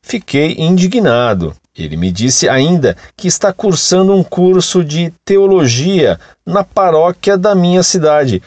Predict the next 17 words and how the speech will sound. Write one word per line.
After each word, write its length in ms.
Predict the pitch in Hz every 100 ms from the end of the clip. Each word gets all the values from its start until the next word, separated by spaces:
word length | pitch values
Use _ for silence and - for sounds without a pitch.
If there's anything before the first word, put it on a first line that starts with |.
| -
um 100 | 226
protestante 1120 | 190 214 202 - 202 - - 165 170 202 185 226
cursando 720 | - 220 185 - 165 170 185
teologia 560 | - 190 190 147 165
católica, 720 | 170 190 - 135 127 107 85 82 _
e 80 | 90
que 200 | - 131
no 160 | 151 180
curso 640 | - 107 139 185 - 95
a 140 | - 107
igreja 420 | 101 98 110 147
ensina 640 | 147 - - 147 170 101 - - _
que 180 | - 131
Jesus 600 | 123 175 139 113 151 185
teve 340 | - 160 180 208
mesmo 540 | 156 147 175 175 202
irmãos 840 | - 220 180 165 196 196 120 -